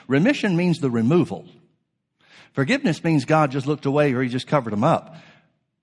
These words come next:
The Christian doesn't have his sins forgiven. The Christian's sins are remitted. So you start talking to God about things that you did before you got saved,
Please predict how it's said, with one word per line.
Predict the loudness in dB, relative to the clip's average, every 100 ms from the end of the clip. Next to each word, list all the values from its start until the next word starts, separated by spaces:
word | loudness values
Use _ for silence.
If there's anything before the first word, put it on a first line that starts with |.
| -14
The | -6
Christian | -4 -2 0
doesn't | 0 0
have | 0 -2
his | -4
sins | -4 -4
forgiven. | -6 -4 -4 -6 -20 -20 _ -12
The |
Christian's | -2 -2 -2 -4 -4
sins | -4 -2 -2
are | -4
remitted. | -4 -2 -2 -4 -18 -20 _ _ _ _ _ _ _ _ _ _ _ -20 -20 -6
So | -2
you | 0 0
start | -2 0
talking | 0 0
to | 0
God | 0 2
about | 0 -2
things | -2 -2 -4
that | -6
you | -4
did | -2 -2
before | -4 -4
you | -4
got | -2 -4
saved, | -2 -2 -2